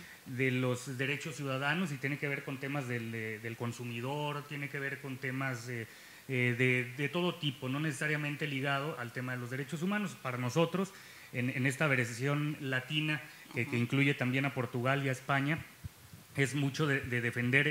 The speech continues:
Speaker 1: el, eh, al pueblo en estos derechos, eh, constitucionales, los derechos humanos, ¿no?
Speaker 2: Ujú.
Speaker 1: Y, y bueno, creo que la primera institución en nuestra región fue Guatemala,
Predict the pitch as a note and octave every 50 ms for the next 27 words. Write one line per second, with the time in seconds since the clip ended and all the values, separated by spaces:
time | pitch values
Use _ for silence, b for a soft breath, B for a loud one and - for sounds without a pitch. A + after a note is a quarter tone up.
0 | C#3+ C3+ B2+ B2+ B2+ A#2+ A#2+ A#2+ A#2+ B2 B2+ B2+ B2 D3+ D3 C#3+ D#3 D#3+ C#3+ C3
1 | B2+ - D3+ B2+ C3 A#2+ B2+ B2+ B2 - D3+ C3+ A#2+ - C3+ A#2+ A#2 A2+ A2 -
2 | - B2+ B2 A#2+ B2+ B2 C3 B2+ A2 A#2 A2+ A#2 A#2+ A#2+ A#2+ A2+ A2+ A2 G#2 A2+
3 | A2 A#2+ A#2+ - C#3 B2 - A#2 A2+ A#2 G#2+ G#2+ G#2 G2+ G#2 B2 B2+ C#3 B2+ -
4 | - - - E3+ F3 D3+ C#3 B2+ A#2 A#2 A#2+ A#2+ A#2+ A#2+ C3 - C#3 B2 C3+ C3+
5 | C3 C3 C#3 B2+ - - C#3 A#2+ - B2 A#2+ B2+ C3+ C#3+ C#3 B2 - A#2+ - A#2+
6 | A2+ - B2+ B2+ C3 C3+ C3+ C3 C3 A#2 A#2 A2+ A2+ - - A#2+ A2+ A#2 A2 F#2
7 | A#2+ A#2+ A#2 - - A#2+ A2+ B2 A#2 - - A2 A#2 A#2+ A#2+ A#2+ A2+